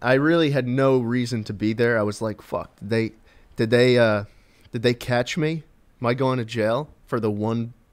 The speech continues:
thing of Sudafed I had?" Um, and, you know, the old people get sent on their merry way. They get sent to the exit, and they're like, "Hey, you,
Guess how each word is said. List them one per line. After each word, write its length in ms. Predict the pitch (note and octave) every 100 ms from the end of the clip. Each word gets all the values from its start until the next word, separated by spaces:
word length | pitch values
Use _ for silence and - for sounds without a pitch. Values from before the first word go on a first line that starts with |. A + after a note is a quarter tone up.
| _
thing 200 | - A#2+
of 80 | G#2+
Sudafed 560 | - - A2+ A#2+ C3 A#2+
I 100 | B2+
had?" 300 | C3+ D3 C#3 - - - _ _ _ _ _ - - - - - - - - - - - -
Um, 340 | G#2+ G#2 G#2 - _ _ _ _ _ _ _ - _ _ -
and, 100 | F3
you 60 |
know, 100 | D3+
the 140 | C#3+ D3
old 240 | D3 D#3
people 300 | E3 D3+ D3+
get 200 | C#3 C3
sent 320 | - C#3 C#3
on 100 | C3+
their 140 | C3 C3+
merry 240 | B2 B2
way. 200 | B2 A2+
They 100 | A#2
get 140 | A#2+ A#2
sent 220 | B2+ A#2
to 80 | B2+
the 120 | A2+
exit, 320 | A2 A#2+ A#2
and 220 | A#2+ A2+
they're 80 | A#2
like, 260 | A#2+ A#2+ A#2+
"Hey, 140 | D3
you, 360 | B2+ D3 A2